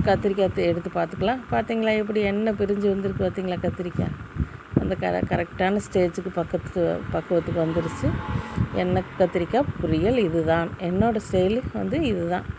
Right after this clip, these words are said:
நீங்க எப்படி பண்ணுவீங்கன்னு அம்மாவை கமெண்ட் பண்ணுங்க. தேங்காய் பூ பூரா போட்டுக்கலாம். போட்டுட்டு மறுபடியும் பெரட்டி, நல்லா அடியில இருக்கிற காயெல்லாம் மேலே வர்ற மாதிரி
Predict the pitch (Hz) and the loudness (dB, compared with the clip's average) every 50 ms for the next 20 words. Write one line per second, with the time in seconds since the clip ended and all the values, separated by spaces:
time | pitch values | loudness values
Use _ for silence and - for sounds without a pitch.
0 | - - - - - - - - - - 214 214 226 226 220 214 196 202 202 190 | -12 -18 -18 -18 -16 -16 -16 -14 -6 -2 2 2 4 4 4 4 4 2 0 0
1 | - 185 175 175 175 170 170 196 214 202 190 180 185 185 185 - - 170 170 180 | 2 0 0 2 0 0 2 2 0 0 2 2 2 2 0 0 -2 -2 0 0
2 | 185 190 185 - 170 165 165 156 165 202 277 311 302 - - - - - - - | -2 -2 -2 -2 -2 -2 -2 -2 -2 -4 -6 -6 -6 -8 -6 -6 -6 -8 -10 -14
3 | - - - - - 233 214 202 196 196 190 190 - 190 185 180 180 185 185 202 | -16 -10 -10 -6 -2 0 0 0 2 0 0 0 0 -2 -2 -2 0 2 2 2
4 | 202 - - 170 165 - - - 170 180 233 294 - - - - - - - - | 2 0 -2 -2 -2 -2 -2 -4 -4 -4 -4 -6 -8 -10 -10 -10 -6 -6 -6 -6
5 | - - - - - - - - - - - - - - - - - - - - | -6 -10 -10 -12 -16 -14 -6 -6 -4 -4 -4 -8 -10 -12 -10 -10 -8 -6 -6 -6
6 | - - - 208 196 196 185 180 185 220 214 190 170 175 185 185 180 208 226 269 | -6 -4 0 2 2 2 2 0 0 2 2 4 4 4 2 2 2 2 0 0
7 | 320 392 - - - - - - - - - - - - 190 180 180 175 - - | 0 -2 -6 -8 -12 -14 -14 -14 -14 -18 -18 -8 0 2 4 4 4 2 0 -4
8 | - - - - 190 175 180 185 190 190 175 170 170 180 175 175 175 170 - 185 | -6 -4 -4 -2 0 2 4 4 4 6 4 4 4 4 4 6 6 6 6 2
9 | 165 165 - 175 170 170 170 165 170 180 180 170 165 165 165 165 165 160 160 160 | 0 2 2 2 2 4 4 4 4 2 2 2 0 0 0 0 0 0 0 0
10 | 160 156 156 156 156 160 214 | 0 -2 -2 -2 -2 -2 -2